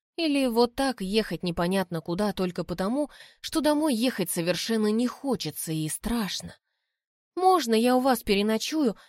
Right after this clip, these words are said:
Завтра позвоню на работу, попрошу отгулы. Мне всё равно предстоит увольняться.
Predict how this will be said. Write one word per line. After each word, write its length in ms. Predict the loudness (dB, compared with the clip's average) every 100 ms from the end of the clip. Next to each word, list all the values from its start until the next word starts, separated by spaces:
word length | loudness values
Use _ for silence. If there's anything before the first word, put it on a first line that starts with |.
| _ _
Завтра 340 | 2 2 2 0
позвоню 480 | 2 2 2 2
на 120 | 2 4
работу, 380 | 4 2 -2
попрошу 500 | -4 -4 -2 -2 0
отгулы. 600 | 0 0 -4 -4 -4 -6 -8 _ _ _
Мне 240 | -2 2 2
всё 160 | 2
равно 260 | 0 0 -2
предстоит 480 | -2 -2 -2 -2 0
увольняться. 640 | 0 2 0 -2 -6